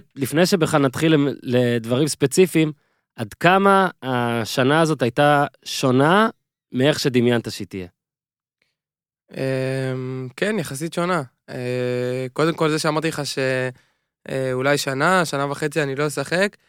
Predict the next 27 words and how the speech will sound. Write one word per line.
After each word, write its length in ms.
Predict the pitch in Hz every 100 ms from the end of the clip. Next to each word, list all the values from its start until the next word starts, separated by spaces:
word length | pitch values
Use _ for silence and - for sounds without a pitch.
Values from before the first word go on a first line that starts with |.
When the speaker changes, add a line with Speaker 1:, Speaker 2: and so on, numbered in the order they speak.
| _ _ _
Speaker 2:
אה, 600 | 147 131 131 131 127 127 127
זה 120 | 127
בגלל 200 | 135 156
שהכרתי 720 | 151 170 165 160 156 - 170
את 100 | 170
ההיסטוריה 420 | 160 151 180 170
של, 300 | 156 151 139 135
של 140 | - 139
שכתר, 520 | - - 165 147 123
והמון 920 | 120 123 123 117 _ _ _ - 131
המון 160 | 147 151
שחקנים 380 | 147 131 143 156
שהגיעו, 500 | - 135 135 156 160
שחקנים 340 | - - 143
מאוד 120 | 147
מאוד 160 | 147 151
צעירים, 460 | - 139 139 165 156
שהיום 880 | - 127 131 127 _ _ - 135 143
הם 80 |
מאוד 200 | 143 143
מאוד 120 | 147 147
מפורסמים, 600 | 135 147 131 131 151 156
הם 100 | 143
לא 60 |
שיחקו 260 | 147 - 147
בהתחלה, 500 | 143 - 127 143 185 - _ _ _ _ -
אה, 840 | 123 123 123 123 120 120 123 123